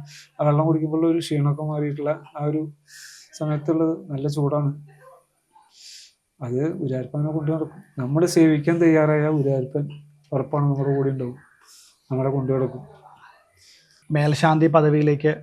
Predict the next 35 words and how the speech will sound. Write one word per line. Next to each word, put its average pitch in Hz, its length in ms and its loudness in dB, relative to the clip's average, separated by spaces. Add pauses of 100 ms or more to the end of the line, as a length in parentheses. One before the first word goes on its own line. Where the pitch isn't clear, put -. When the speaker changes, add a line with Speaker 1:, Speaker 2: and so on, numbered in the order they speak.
(180)
Speaker 1:
ആ. 151 140 -2
Speaker 2:
എത്തുന്നതിന് 156 380 2
മുമ്പുള്ള 147 340 4
പരിശീലനം 143 520 2
ഉണ്ടാവില്ല, 120 320 -6
അല്ലെങ്കിൽ 143 200 -2
മുന്നൊരുക്കങ്ങൾ 147 480 2
ഉണ്ടാവുമല്ലോ? 113 460 -4 (480)
Speaker 1:
ഏത്, 156 300 0
എന്ത് 156 200 -4
പരിശീലനം? 160 220 -2
Speaker 2:
ഗുരുവായൂർ 165 440 10
മേൽ- 160 380 -2
Speaker 1:
ആ, 160 120 -4
ഗുരുവായൂർ, 160 300 0
ആ. 131 160 -6 (400)
പരിശീലനം 170 360 4
എന്ന് 214 120 -2
പറഞ്ഞാൽ 233 260 -4 (680)
നമ്മളിപ്പോ 196 340 2
പൂജയും 202 360 4
കാര്യങ്ങളും, 196 360 6
അവിടെ 175 260 -4
ഇന്റർവ്യൂ 175 360 4
കാര്യങ്ങളാണ്. 160 480 0 (440)
പൂജയും 160 240 4
കാര്യങ്ങളും 165 380 2
തന്ത്രിയും 156 260 0
കൂടി 151 340 0 (280)
പറയും, 156 260 0
അത് 151 260 0
കാര്യങ്ങൾ 151 360 0
പറയണം. 147 420 0 (380)
എന്നിട്ട് 147 280 0
അതിന്ന്, 165 320 6